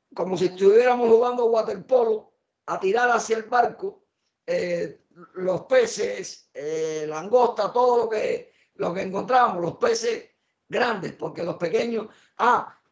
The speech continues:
y ya en La Habana sabían, <laughs> cuando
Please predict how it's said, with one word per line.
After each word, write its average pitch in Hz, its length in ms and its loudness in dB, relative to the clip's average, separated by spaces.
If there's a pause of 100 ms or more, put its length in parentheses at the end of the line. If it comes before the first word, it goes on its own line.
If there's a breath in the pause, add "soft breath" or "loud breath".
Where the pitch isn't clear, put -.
(120)
y 185 200 0
ya 269 280 0
en 277 100 -2
La 247 100 4
Habana 247 500 0
sabían, 220 880 -4
<laughs> - 40 -20
cuando 180 840 -4